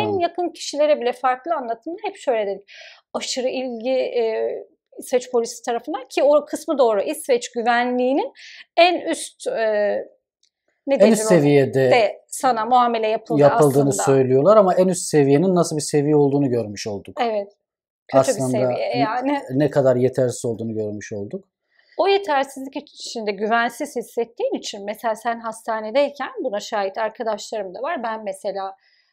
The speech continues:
Speaker 1: üç hafta hastanede kaldığın için evi toplayıp başka bir eve taşınmaya hazırım. Bütün bu süreci yöneteceğim, yapacağım ama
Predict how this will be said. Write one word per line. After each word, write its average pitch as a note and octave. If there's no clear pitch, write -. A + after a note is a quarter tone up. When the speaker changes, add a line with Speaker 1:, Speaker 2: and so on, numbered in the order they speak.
Speaker 1:
üç -
hafta G3+
hastanede G3
kaldığın A3
için E4+
evi B3+
toplayıp A3+
başka A#3
bir A#3+
eve A#3+
taşınmaya A#3
hazırım. G#3
Bütün B3+
bu B3+
süreci B3
yöneteceğim, A#3
yapacağım A#3
ama D4